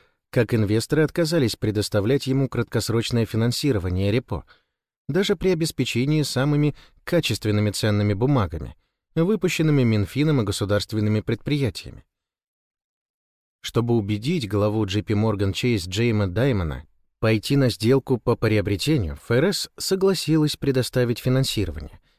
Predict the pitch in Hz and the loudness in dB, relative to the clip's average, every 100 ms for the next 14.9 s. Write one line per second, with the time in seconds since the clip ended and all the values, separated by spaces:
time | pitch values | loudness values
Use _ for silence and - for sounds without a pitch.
0 | _ 113 110 - 101 101 117 113 113 98 | _ -2 -2 0 0 0 0 0 0 0
1 | 117 - 107 120 104 98 101 104 - 113 | -2 -2 -4 -2 0 2 6 6 6 2
2 | 123 113 98 92 104 95 98 87 110 - | 0 0 0 0 -2 0 -2 0 -2 0
3 | 139 131 - _ _ 107 104 107 104 - | -2 -2 -6 _ _ -2 0 2 0 -2
4 | - 104 123 139 _ - 113 - 170 190 | -2 0 0 -2 _ -4 0 2 0 0
5 | - 165 - 139 127 127 - 165 156 135 | 0 -2 0 0 2 0 0 0 2 2
6 | - 123 113 101 143 160 123 110 - 135 | 0 -2 -2 0 -2 -2 -2 -2 0 2
7 | 135 101 98 110 117 101 92 131 165 131 | 0 -2 0 2 2 -2 -4 0 2 2
8 | 107 - 156 156 151 - 156 - 147 - | 0 0 2 4 2 0 -2 2 0 2
9 | 147 - 135 170 156 127 117 107 107 101 | -4 -2 -4 -2 0 2 2 0 -2 0
10 | 80 76 - - _ _ _ _ _ _ | -2 -6 -14 -20 _ _ _ _ _ _
11 | _ _ _ _ _ _ _ 107 - 107 | _ _ _ _ _ _ _ -4 0 0
12 | 101 - 104 160 107 - 107 113 - 170 | 0 -2 0 0 0 -2 -4 -4 -4 -4
13 | 185 160 110 127 165 151 131 127 123 156 | 0 0 0 0 0 0 0 0 2 2
14 | 135 139 123 107 117 - 123 - - | 2 0 0 -2 -2 -2 -6 -6 -16